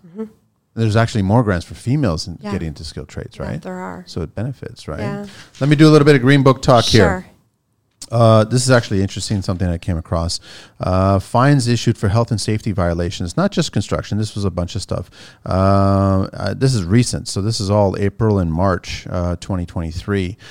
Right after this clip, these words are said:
Speaker 2: Uh, a town convicted and fined a hundred grand for violations under the Safe Drinking Water Act. Uh, trucking companies fined ten thousand for me-, Environmental Protection Act violation. Scrap metal recycling company fined for twenty-seven thousand dollars for Environmental Protection Act.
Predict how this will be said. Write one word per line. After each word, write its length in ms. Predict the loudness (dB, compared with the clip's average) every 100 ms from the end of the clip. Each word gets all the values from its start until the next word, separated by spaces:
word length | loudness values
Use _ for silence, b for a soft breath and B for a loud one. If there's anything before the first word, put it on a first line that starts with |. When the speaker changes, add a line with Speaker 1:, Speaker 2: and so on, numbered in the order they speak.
| B B -8
Speaker 2:
Uh, 680 | -4 0 0 0 0 -2 -2
a 100 | -6
town 340 | -2 0 0
convicted 440 | 0 0 -2 -2 -2
and 140 | -2
fined 300 | -2 -2 0
a 40 | 0
hundred 280 | 0 -2
grand 300 | -4 -2 -2 -4
for 80 |
violations 520 | -2 -2 -2 -4 -6 -4
under 220 | -4 -2
the 140 | -4
Safe 340 | -6 -6 -6 -8
Drinking 460 | -6 -6 -4 -4
Water 300 | -4 -4 -6
Act. 360 | -8 -12 -14 -18 B B B _
Uh, 360 | -6 -4 -2 -4
trucking 420 | 0 0 0 -2
companies 460 | -2 -2 -4 -8 -6
fined 320 | -4 -4 -2
ten 180 | -4 -2
thousand 460 | 0 2 0 -2
for 240 | -4 -4 -4
me-, 140 | -4 -6
Environmental 520 | -6 -4 -2 -4 -6
Protection 500 | -12 -8 -8 -6 -10
Act 240 | -10 -14 -8
violation. 600 | -8 -8 -14 -12 -12 -12
Scrap 380 | -12 -2 -2 0
metal 320 | 0 2 4
recycling 580 | 2 0 -2 -4 -4 -6
company 420 | -6 -6 -6 -8
fined 420 | -8 -6 -6 -6 -8
for 140 | -14
twenty-seven 540 | -10 -10 -8 -6 -8
thousand 280 | -6 -8 -8
dollars 220 | -8 -8 -8
for 160 | -10
Environmental 600 | -8 -6 -6 -4 -8 -8
Protection 460 | -12 -10 -12 -12 -14
Act. 220 | -14 -16